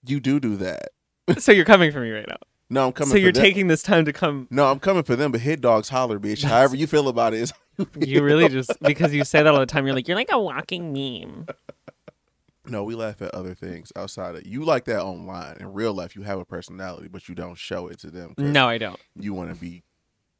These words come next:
Speaker 2: No, I, I sh-, definitely show them, like, a version of who I am.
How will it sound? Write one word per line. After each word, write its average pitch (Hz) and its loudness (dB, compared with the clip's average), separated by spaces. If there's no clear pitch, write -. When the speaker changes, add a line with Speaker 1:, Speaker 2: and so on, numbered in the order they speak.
Speaker 2:
No, 147 2
I, 208 -2
I 180 -2
sh-, - -8
definitely 220 -2
show 143 2
them, 143 0
like, 127 -4
a 123 -4
version 104 -8
of 101 -14
who 104 -14
I 95 -10
am. - -20